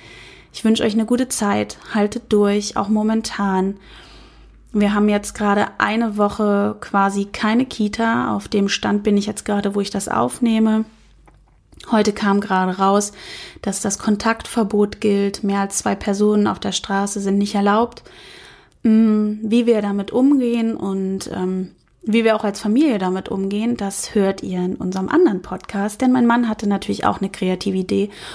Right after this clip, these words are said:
und entwickelt gerade einen. Und da unterhalten wir uns darüber,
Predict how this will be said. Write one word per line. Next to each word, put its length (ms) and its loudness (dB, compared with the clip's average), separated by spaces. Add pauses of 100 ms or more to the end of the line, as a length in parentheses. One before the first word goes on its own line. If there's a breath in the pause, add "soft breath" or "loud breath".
(300 loud breath)
und 360 2
entwickelt 480 0
gerade 380 -4
einen. 300 2
Und 240 0
da 200 4
unterhalten 480 -2
wir 100 -2
uns 220 -6
darüber, 580 -2